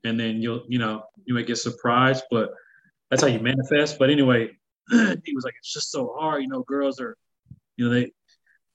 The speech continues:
like, it's, it's this weird echo chamber that people are locked into, and they think that all, all these girls want the top one percent.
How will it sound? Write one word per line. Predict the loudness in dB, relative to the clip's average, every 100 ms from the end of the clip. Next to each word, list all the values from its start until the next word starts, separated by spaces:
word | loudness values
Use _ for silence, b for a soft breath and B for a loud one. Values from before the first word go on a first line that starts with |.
| _ _ _ -20 -18 _ _ _ _ _ _ _ _
like, | 0 0
it's, | 0 -2
it's | -2 -2
this | 2 0 2
weird | 2 6 6 4 -4
echo | -4 -2 0 -2
chamber | -2 -6 -4 -2 -2
that | -2 -6
people | -4 2
are | 2
locked | 2 0 -2 -4
into, | -4 -4 -2 -2 0
and | 0
they | -2
think | 0 0 -2
that | -4 -6 -8 -12 0
all, | 4 4 4 2 0 -6 -10 -8
all | -4 -2 -2 -4 -6
these | -10 -14
girls | -12 -8 -8 -8 -10
want | -10 -2 2 2 -2 _ _ _ _ _ -6
the |
top | 0 4 4 4
one | 4 4
percent. | 2 -2 2 2 2